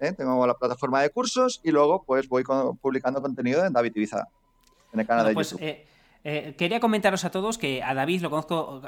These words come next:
Speaker 2: ¿Hace cuánto nos conocemos, David, más o menos?
Speaker 1: Pues mira, lo estaba buscando antes. Eh,
Speaker 2: <laughs>
Speaker 1: en el año dos mil quince tuvimos nuestra primera conversación por correo electrónico,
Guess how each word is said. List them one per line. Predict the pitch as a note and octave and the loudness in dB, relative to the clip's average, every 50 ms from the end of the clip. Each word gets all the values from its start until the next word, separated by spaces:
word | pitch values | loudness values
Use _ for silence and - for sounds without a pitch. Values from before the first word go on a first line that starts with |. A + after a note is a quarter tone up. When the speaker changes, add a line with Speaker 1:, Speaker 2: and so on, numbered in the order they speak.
| - | -2
Speaker 2:
¿Hace | - F3 G3 C4+ | 0 0 0 2
cuánto | C4+ C4+ B3+ A#3 B3 | 2 2 2 2 0
nos | A#3 A#3 A#3 | 0 0 0
conocemos, | A#3+ A#3 G3+ D#3+ B2 B2+ B2 | -2 -4 -4 -4 -4 -4 -2
David, | B2+ B2 D#3+ F3+ E3 - | -2 0 0 -2 -2 -2
más | D#3 D#3 - | -2 -4 -2
o | F3+ | -2
menos? | E3 C3 G#2+ F#2+ G2 G2+ - - - - - _ _ - | -4 -4 -6 -8 -10 -12 -14 -14 -16 -18 -20 _ _ 0
Speaker 1:
Pues | B2 B2 | 0 2
mira, | D3+ G3 G#3 G3 | 4 4 4 4
lo | F3+ G3 | 4 2
estaba | G3+ - A#3+ G#3+ | 2 2 2 2
buscando | F#3+ F3 - - F3+ F3 E3 D3 | 2 0 0 0 0 2 4 4
antes. | C#3+ D3+ E3 E3 - A#3 A#3+ A#3 A#3 - - | 4 4 2 2 2 2 2 2 0 -4 0
Eh, | D3 C#3+ C#3+ C#3+ C#3 A3 - - | 4 6 6 8 6 6 4 2
Speaker 2:
<laughs> | - | -2
Speaker 1:
en | G3 F#3+ C3+ | -4 -4 -4
el | C3+ - D#3 | -4 -6 -8
año | E3+ - - B3 A#3 - | -6 -2 0 -2 0 2
dos | - E3 D#3 C#3+ C#3 | 2 2 2 2 0
mil | E3 G3 A#3 A#3 - | -2 -2 -2 -2 -4
quince | - G3+ G#3 G#3 G3 - A3 G#3+ A3+ A3+ A3+ - _ - | -4 -2 -2 -2 -2 -2 0 0 0 -2 -4 -8 _ 0
tuvimos | D#3 D3+ D#3+ E3 F3+ F#3+ G3 G3+ F#3+ D#3+ | 4 4 4 4 4 2 2 0 0 0
nuestra | D3 D3 C#3+ - D3 C#3+ | 0 0 0 2 0 0
primera | - C3 C3 C3+ C#3+ D#3 E3 E3 E3 D#3+ | 0 0 0 0 2 4 4 4 2 2
conversación | - D3+ C#3+ C#3 C#3 C#3+ - - E3 | 0 -4 -6 -6 -6 -6 -6 -6 -4
por | E3 F3 D#3 | -2 -2 -2
correo | - C#3 C3 C#3 C#3+ | 0 2 2 2 2
electrónico, | C3+ B2+ B2+ - C#3 C#3+ D#3 E3+ F#3+ F#3+ - A#3+ D#4+ F4 | 2 0 -4 0 2 2 2 2 0 0 0 0 0 0